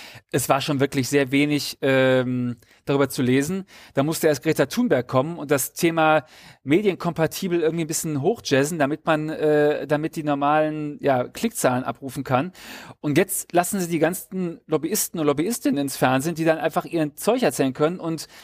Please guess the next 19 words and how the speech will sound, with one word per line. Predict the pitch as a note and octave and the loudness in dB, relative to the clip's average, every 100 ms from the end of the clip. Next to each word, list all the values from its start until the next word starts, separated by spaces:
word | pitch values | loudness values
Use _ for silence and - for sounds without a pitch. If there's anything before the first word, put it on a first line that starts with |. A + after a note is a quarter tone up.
| - - - | -20 -20 -6
also | - D#3 | -2 2
entweder | G3+ G3 | 4 4
machen | G3 F#3+ | 2 -2
sie | F3+ | -4
sich | F3+ - | -4 -4
die | E3 | -2
Mühe, | F3 G3+ G3 F3 - _ _ | 0 2 2 0 -8 _ _
nicht | F3 E3 F#3 - - _ _ | -10 -2 -2 -2 -8 _ _
zu | - E3 | -6 -2
recherchieren, | E3 D#3+ C3+ - D#3+ A#3+ C#4 - _ | 0 0 -2 2 2 2 -2 -8 _
oder | C#3+ A3+ A3+ - - | 2 4 4 2 -6
es | D3+ | -8
ist | - | -6
ihnen | F#3+ F#3 | -4 -2
wirklich | F#3+ - | -4 -8
zu | - | -12
kompliziert | F#3 - E3+ - A#3 | -12 -10 -6 0 0
und | D3+ | -2
sie, | D3 | -8